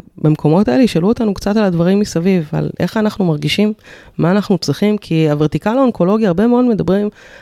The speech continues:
על כן סרטן, לא סרטן, תופעות לוואי, ואני חושבת שלרופא משפחה יש הסתכלות יותר הוליסטית על המצב הזה.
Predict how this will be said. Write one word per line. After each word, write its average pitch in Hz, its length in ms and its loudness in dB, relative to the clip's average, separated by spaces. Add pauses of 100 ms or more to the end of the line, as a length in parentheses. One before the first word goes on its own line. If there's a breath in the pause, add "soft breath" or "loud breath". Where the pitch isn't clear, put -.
(120 loud breath)
על 175 240 -2 (120)
כן 214 180 0
סרטן, 208 320 -2
לא 180 100 2
סרטן, 208 600 -2
תופעות 165 420 -2
לוואי, 180 300 0 (360 loud breath)
ואני 165 80 2
חושבת 233 180 0
שלרופא 202 320 -2
משפחה 214 360 -2
יש 214 120 -2
הסתכלות - 360 -4 (240)
יותר 180 260 0
הוליסטית 247 480 -2
על 262 60 2
המצב 254 360 0
הזה. 262 160 -2